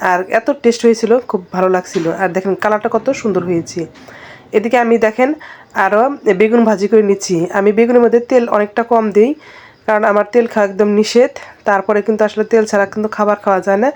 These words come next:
যতটুকু পারি তেল কম দিয়ে খাওয়ার চেষ্টা করি,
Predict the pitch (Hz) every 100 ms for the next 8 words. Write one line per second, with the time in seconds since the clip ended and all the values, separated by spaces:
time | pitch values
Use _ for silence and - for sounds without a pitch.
0 | - - - - - 202 208 220 214 233
1 | 208 220 240 220 226 214 202 202 220 208
2 | 226 - 220 202 196